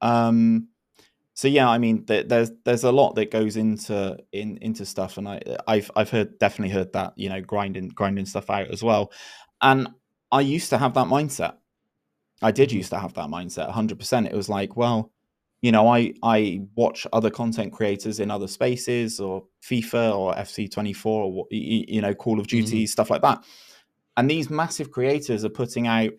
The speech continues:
Speaker 1: two, three, four, five, ten videos a week on multiple channels. And sometimes you do have to take that step back and think,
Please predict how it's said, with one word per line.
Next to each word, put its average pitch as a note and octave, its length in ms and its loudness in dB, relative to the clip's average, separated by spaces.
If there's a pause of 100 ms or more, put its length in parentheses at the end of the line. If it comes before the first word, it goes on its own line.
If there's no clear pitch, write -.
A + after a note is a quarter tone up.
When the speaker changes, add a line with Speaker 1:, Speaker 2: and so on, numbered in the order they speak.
(200)
Speaker 1:
two, B2 400 0
three, A#2+ 360 -2
four, A2+ 580 2
five, A#2+ 420 0 (260)
ten B2 420 2
videos A2+ 440 2
a G2 40 0
week B2 320 0
on A2 120 2
multiple A2+ 400 0
channels. B2 440 -4 (580)
And A#2+ 220 2
sometimes C#3 460 -4
you A#2 80 -2
do A#2 220 -2
have A2+ 240 -4
to G#2+ 100 -6
take - 300 -4
that G2 180 -4
step - 300 -2
back A2+ 260 -2
and G#2 220 -8
think, - 400 -8